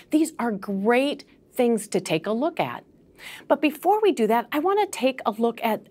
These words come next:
an image of God. Because for some people, the image of God in their prayer life is about God living in some far-off galaxy, distant from us,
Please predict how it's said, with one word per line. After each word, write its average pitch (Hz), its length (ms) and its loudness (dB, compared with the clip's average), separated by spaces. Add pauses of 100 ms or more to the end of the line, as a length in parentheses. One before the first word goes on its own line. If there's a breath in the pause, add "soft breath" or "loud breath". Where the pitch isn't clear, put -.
an 202 220 0
image 320 320 4
of 202 140 -2
God. 131 400 -2 (600 loud breath)
Because 269 300 0
for - 140 0
some 370 300 2
people, 196 580 0
the 226 80 2
image 339 340 2
of 208 220 0
God 185 300 2
in 175 200 2
their 320 200 4
prayer 147 340 0
life 120 400 -2 (400 loud breath)
is 214 340 6
about 190 380 2
God 240 260 4
living 226 380 2
in 180 160 0
some 240 400 0
far-off 196 720 0
galaxy, 160 760 -2 (540 loud breath)
distant 311 440 2
from 185 280 2
us, 147 360 -2